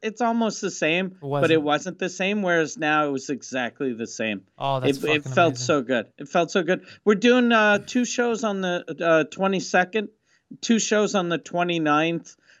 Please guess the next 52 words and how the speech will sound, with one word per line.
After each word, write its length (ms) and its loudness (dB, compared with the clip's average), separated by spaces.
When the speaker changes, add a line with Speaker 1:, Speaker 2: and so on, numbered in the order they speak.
Speaker 1:
and 120 4
then 140 4
I 120 4
think 280 -4
we're 120 2
gonna 260 0
be 140 -2
back. 400 0
Like, 180 -2
that'll 240 2
be 200 -6
sort 280 -4
of 100 -8
our 200 0
home 320 -4
base, 540 -2
uh, 500 4
until 560 0
Montreal 640 0
becomes 500 -6
normal 380 -4
again. 300 -8
Speaker 2:
That's 160 -8
fucking 360 4
badass. 540 4
So 240 4
if 160 2
they 80 8
Speaker 1:
Yeah. 60 4
Speaker 2:
go 80 8
on 220 8
Patreon 560 4
dot 120 6
com 160 2
slash 260 2
Suzekut, 400 2
that's 220 2
where 100 2
they're 100 2
gonna 120 2
get 160 0
tickets 240 -2
for 80 -4
these 140 -2
events, 260 -4
right? 180 -2
Speaker 1:
Yeah, 280 4
they 160 0
can 240 -2
get 240 0
tickets 420 -2
there. 460 2